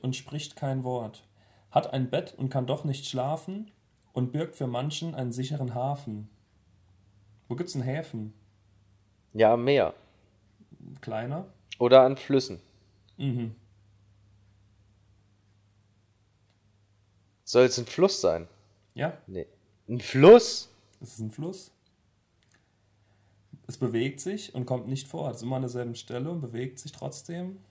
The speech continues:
Speaker 2: Das
Speaker 1: Hat
Speaker 2: stimmt.
Speaker 1: ein, hat eine Mündung.
Speaker 2: Genau.
Speaker 1: Spricht aber nicht. Hat ein Flussbett. Kann aber
Speaker 2: Ja.
Speaker 1: nicht schlafen.
Speaker 2: Kann nicht schlafen.
Speaker 1: Und birgt
Speaker 2: Und
Speaker 1: für
Speaker 2: bis-,
Speaker 1: manche
Speaker 2: ja.
Speaker 1: einen sicheren Hafen.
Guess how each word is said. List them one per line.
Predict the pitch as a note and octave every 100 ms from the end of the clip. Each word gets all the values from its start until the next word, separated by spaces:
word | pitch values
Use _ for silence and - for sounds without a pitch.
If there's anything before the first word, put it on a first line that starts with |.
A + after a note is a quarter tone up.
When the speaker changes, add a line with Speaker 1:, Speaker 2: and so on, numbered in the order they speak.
| _ _ _ _ _ _ _ _ _ - _
Speaker 2:
Das | - -
Speaker 1:
Hat |
Speaker 2:
stimmt. | A#2 C3 B2+
Speaker 1:
ein, | C3+ C3 - -
hat | C3
eine | B2 B2
Mündung. | B2+ C#3+ E3+ F3+ G#3 C4+ - - _ _ _ _
Speaker 2:
Genau. | - A2 G2+ G2+ C#3 - - - - - - - - -
Speaker 1:
Spricht | - - A#2+ -
aber | A#2 C#3+
nicht. | D3+ F#3+ - - _ - - -
Hat | B2+ -
ein | B2 A#2+
Flussbett. | A2+ C3+ B2 - A#2 - - - _ _ - - _ _ _ _
Kann | - B2+
aber | A#2
Speaker 2:
Ja. | G2
Speaker 1:
nicht | A2
schlafen. | A2 G#2+ A2 D3+ E3+ G#3+ - - -
Speaker 2:
Kann | A2+ G2+
nicht | -
schlafen. | - F#2 F#2 A#2+ C3+ -
Speaker 1:
Und | B2+ C3
birgt | C3
Speaker 2:
Und | C3+
Speaker 1:
für |
Speaker 2:
bis-, | B2+
Speaker 1:
manche | C3+ C#3 G#2+
Speaker 2:
ja. | G2
Speaker 1:
einen | G#2
sicheren | C#3+ D3 D#3 D3
Hafen. | D3 D3 D3 - A#2